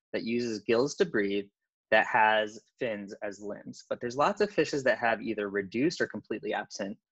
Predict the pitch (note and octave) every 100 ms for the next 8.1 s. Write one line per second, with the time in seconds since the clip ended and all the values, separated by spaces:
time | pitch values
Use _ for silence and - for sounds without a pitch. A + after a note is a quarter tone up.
0 | _ _ - G2+ - - G#3+ G#3 G#3 G3+
1 | - _ _ _ G#2+ G2+ G2 F#2+ - _
2 | _ _ _ _ _ - C3 - C3+ -
3 | D#3+ D#3+ D3+ E3 E3 D#3+ D3+ C3+ C3+ C#3
4 | B2+ - - G3 F#3+ - C#3+ B2+ A#2 A2+
5 | A2+ B2 D3 - A#2 A2 - A#2+ - G#2+
6 | - - _ _ _ - - E3+ E3+ A#2+
7 | G#2+ F#2+ G2 A2 A#2+ A2 G2+ - G#2+ -
8 | G2+